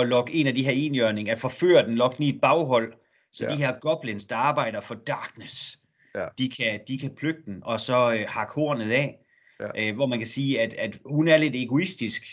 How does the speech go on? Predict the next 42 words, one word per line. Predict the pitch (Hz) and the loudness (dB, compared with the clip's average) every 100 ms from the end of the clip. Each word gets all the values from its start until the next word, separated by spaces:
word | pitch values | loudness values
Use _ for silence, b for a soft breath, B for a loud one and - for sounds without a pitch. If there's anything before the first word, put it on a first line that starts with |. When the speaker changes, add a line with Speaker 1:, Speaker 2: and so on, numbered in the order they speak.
| B | B
Speaker 1:
men | - 127 123 120 | -6 0 2 2
Speaker 2:
Mm. | |
Speaker 1:
er | 120 127 135 | -2 0 2
ikke, | 156 - | 0 -4
har | - 131 | 0 0
ikke | 135 | 2
onde | 131 143 | 0 2
hensigter. | 127 139 139 117 113 | 0 -2 -4 -6 0
Hun | 151 | 0
er | 165 | 0
s-, | - - _ - - | -2 -8 _ -20 -2
men | 131 123 | 0 2
altså, | 120 117 120 101 B B | 0 2 2 0 B B
ellers | 165 170 - | 4 6 6
så | 165 | 4
er | |
de | 139 | 2
gode, | 127 156 170 151 | 2 2 4 2
de | |
er | 156 | 2
sådan | 175 117 95 87 _ _ _ - _ _ _ _ _ | 2 2 -4 -10 _ _ _ -20 _ _ _ _ _
ret | 165 202 - | 2 2 2
gode, | 151 156 165 - _ 143 | 2 2 0 -8 _ 4
dumme | 143 247 | 4 4
nogle | 311 175 147 | 2 4 6
af | 143 | 6
dem, | 120 92 | 2 -8
som | - 113 | -10 -8
snot, | 135 147 180 - _ _ _ | -2 0 -2 -12 _ _ _
nogle | 135 147 | -4 -2
af | 143 | 0
de | 165 | 2
Speaker 2:
<laughs> | 160 | 2
Speaker 1:
her | 113 | 2
dværge, | 123 139 165 170 | 0 0 2 -2
som, | 165 123 107 | -2 -4 -4
øh, | 107 | -4
Speaker 2:
Ja. | 110 | 0
Speaker 1:
Jack, | 143 151 | 0 0
han | 151 - 151 | -4 -8 -8
følges | 165 156 | -8 -8
med. | 120 | -6